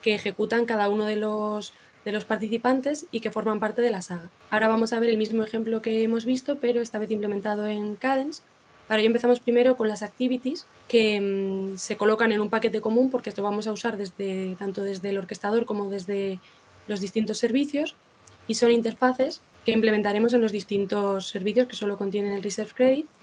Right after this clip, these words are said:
e implementaremos dentro del Customer Service. En este caso tenemos la implementación de Reserve Credit, en la que es, o se realiza la reserva correctamente o se lanza una excepción.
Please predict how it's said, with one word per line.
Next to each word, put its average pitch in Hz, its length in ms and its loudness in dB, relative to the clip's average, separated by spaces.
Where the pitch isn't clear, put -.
e 226 60 -2
implementaremos 220 600 4
dentro 226 220 4
del 208 120 4
Customer 196 380 -2
Service. 185 480 -8
En 196 80 -4
este 190 160 -8
caso 196 220 -4
tenemos 202 200 0
la 208 80 0
implementación 190 460 -2
de 196 60 -4
Reserve 196 400 -10
Credit, 262 300 0
en 208 100 -2
la 190 100 -6
que 196 140 -8
es, 190 200 -10
o 196 100 -4
se 196 120 -10
realiza 190 380 -4
la 202 100 -2
reserva 202 420 -6
correctamente 240 560 0
o 240 60 2
se 226 80 -2
lanza 196 220 -6
una 185 100 -4
excepción. 180 420 -12